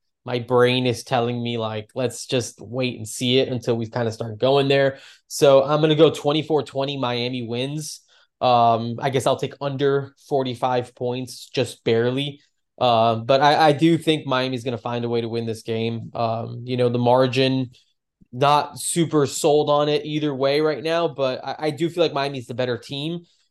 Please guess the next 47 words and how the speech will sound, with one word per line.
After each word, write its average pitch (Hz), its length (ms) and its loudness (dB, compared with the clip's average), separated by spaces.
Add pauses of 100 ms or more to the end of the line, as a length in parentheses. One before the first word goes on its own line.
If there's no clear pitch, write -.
(140)
And 131 220 2
I 131 180 4
think 139 540 -2
there 123 480 2
is, 117 680 -8 (300)
I 135 120 -2
mean, 120 200 -4
I 135 160 2
think 135 240 -2
that 123 180 4
defense 127 380 -2
is 113 80 -12
gonna 120 160 -2
give 117 140 -6
M 120 120 -4
G 127 120 -6
Morris 117 220 0
a 120 60 -4
really, 123 280 -2
really 120 200 -4
hard 113 240 -2
time. 117 400 -6 (340)
Uh, 123 200 0
to 147 160 -6
me, 147 280 -2
it's 135 160 -6
just 131 300 -6
about 127 240 0
what 123 180 -4
happens 123 360 -2
with 127 80 -10
these 113 180 -14
turnovers. 123 520 -2
How 123 120 0
many 131 180 -6
opportunities 123 920 -6 (300)
do - 80 -8
you 127 80 -2
kinda 131 200 2
give 113 360 2
them? 110 200 0
Like, 110 240 -2
N 147 140 0
C 147 140 -6
State 131 480 -2
beat 135 320 -6 (340)
Clemson, 117 720 -2